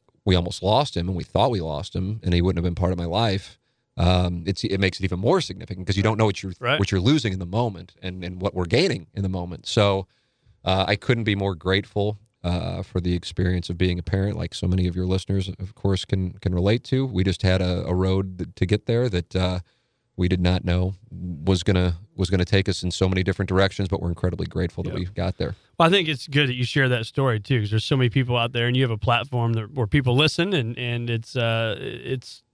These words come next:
Speaker 2: it's tough. My wife and I, our first, we have four boys now, and so, but our
Speaker 1: What's
Speaker 2: first
Speaker 1: the,
Speaker 2: one,
Speaker 1: what's the age range on this?
Speaker 2: they are
Speaker 1: Four boys.
Speaker 2: fourteen, twelve, nine, and five.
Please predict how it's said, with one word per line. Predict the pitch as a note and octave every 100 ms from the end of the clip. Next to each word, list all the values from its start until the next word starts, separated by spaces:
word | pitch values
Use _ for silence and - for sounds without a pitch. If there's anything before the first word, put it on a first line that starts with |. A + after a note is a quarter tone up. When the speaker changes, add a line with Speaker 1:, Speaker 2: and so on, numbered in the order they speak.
| _ -
Speaker 2:
it's | B2 -
tough. | - D#3
My | C3 B2+
wife | B2+ A#2
and | B2
I, | A#2
our | A2+
first, | - C3+ -
we |
have | B2+ -
four | C#3 B2
boys | A#2+ A2 G2+
now, | B2+ C#3 A#2
and | G#2+ G#2
so, | - A#2+ G#2+ _ _ -
but |
our | D3+
Speaker 1:
What's | -
Speaker 2:
first | E3+ D#3+
Speaker 1:
the, | D3+
Speaker 2:
one, |
Speaker 1:
what's | D3+
the | C#3 C#3+
age | D#3 A#2
range | G2+ F2+
on | E2+ F2
this? | C#3+
Speaker 2:
they | D#3+
are | C#3+
Speaker 1:
Four | D3
boys. | F3+ F#3+
Speaker 2:
fourteen, | C#3 F#3 F#3 F#3
twelve, | D#3 - E3+ E3+ E3+ D3+
nine, | C#3+ D3 D#3
and | C3+ A#2
five. | - C3 B2 F2+ D2